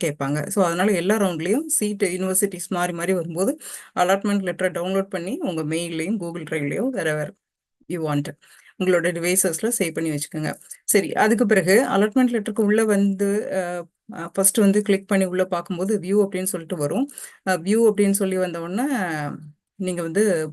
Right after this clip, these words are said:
பிரிண்ட் ஆப்ஷன் இருக்கும். அது பிரிண்ட் ஆப்ஷன் கொடுத்து நீங்க பிரிண்ட் பண்ணி எடுத்துக்கோங்க. ஃபைன். அதுக்கடுத்து வந்து என்ன பண்றீங்க? திரும்ப வந்து டேஷ்போர்டுக்கு வரீங்க. டேஷ்போர்டுக்கு வந்த உடனே register for your seat allotment அப்படின்னு சொல்லிட்டு ஒரு ஆப்ஷன் இருக்கு. இந்த இடத்துக்கு வந்தீங்க அப்படின்னு சொன்னா,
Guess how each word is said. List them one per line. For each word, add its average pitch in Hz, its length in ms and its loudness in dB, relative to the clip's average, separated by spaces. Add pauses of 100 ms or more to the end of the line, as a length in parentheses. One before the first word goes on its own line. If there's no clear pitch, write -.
பிரிண்ட் 208 320 2
ஆப்ஷன் 196 200 -2
இருக்கும். 156 420 -6
அது 160 240 -4
பிரிண்ட் 196 300 2
ஆப்ஷன் 196 200 0
கொடுத்து 185 280 0
நீங்க 185 280 4
பிரிண்ட் 175 180 -4
பண்ணி 175 240 -2
எடுத்துக்கோங்க. 151 500 -4 (480)
ஃபைன். 165 300 2 (260)
அதுக்கடுத்து 269 500 2
வந்து 247 200 4
என்ன 196 260 2
பண்றீங்க? 175 240 -4
திரும்ப 233 260 0
வந்து 196 200 0
டேஷ்போர்டுக்கு 175 640 -2
வரீங்க. 156 280 -4
டேஷ்போர்டுக்கு 190 360 -2
வந்த 175 240 -2
உடனே 190 340 -4
register 214 500 0
for 190 320 -2
your 175 380 -2
seat 190 40 -4
allotment 165 520 -4
அப்படின்னு 165 240 -4
சொல்லிட்டு 160 240 -6
ஒரு 156 120 -2
ஆப்ஷன் 147 220 -4
இருக்கு. 151 320 -6 (380)
இந்த 247 280 6
இடத்துக்கு 208 460 4
வந்தீங்க 170 380 0
அப்படின்னு 165 200 -4
சொன்னா, 151 720 0